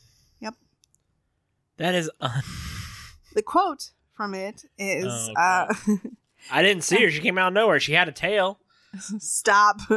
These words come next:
Speaker 1: <laughs> Those are people from Florida. The quote from it <laughs> was, do I need to read the whole thing over again?
Speaker 2: I don't know. It's fine. "We had a small weapons malfunction."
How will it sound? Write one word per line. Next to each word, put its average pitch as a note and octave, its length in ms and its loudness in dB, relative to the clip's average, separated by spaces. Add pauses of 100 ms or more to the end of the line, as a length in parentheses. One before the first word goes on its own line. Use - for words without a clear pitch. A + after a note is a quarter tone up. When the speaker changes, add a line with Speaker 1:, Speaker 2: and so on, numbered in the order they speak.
Speaker 1:
<laughs> - 260 -20
Those A3+ 180 -6
are G#3+ 60 -2
people G#3+ 240 -4
from G3+ 220 -12
Florida. G3+ 300 -20 (640)
The A3+ 120 -16
quote C#4 340 -6
from G3+ 180 -8
it F3 220 -4 (260)
<laughs> - 240 -20
was, G#3 640 -4 (240)
do G#3+ 100 -12
I G#3+ 60 -10
need A3 140 -12
to F3+ 60 -16
read E3+ 200 -16
the F#3 60 -16
whole E3+ 220 -20
thing D#3+ 160 -20
over E3 160 -20
again? E3+ 200 -20 (400)
Speaker 2:
I E3+ 160 2
don't B2+ 140 0
know. A2+ 120 -10
It's A#2 160 -12
fine. A2 380 -16
"We D3+ 100 -4
had D3+ 140 2
a C#3+ 40 -2
small D3 600 -2
weapons C3 340 -2
malfunction." A#2 800 -10